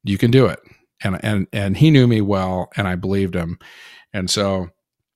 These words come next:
did flashcards, did everything that, that I ever saw anyone do that looked like they,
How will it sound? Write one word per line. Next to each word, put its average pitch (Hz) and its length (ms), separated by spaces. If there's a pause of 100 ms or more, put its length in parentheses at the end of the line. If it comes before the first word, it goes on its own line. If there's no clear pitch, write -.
(340)
did 127 200
flashcards, 110 760
did 107 140
everything 107 460
that, 98 180
that 98 140
I 98 60
ever 98 180
saw 98 240
anyone 95 360
do 95 200
that 92 180
looked 98 180
like 90 220
they, 92 340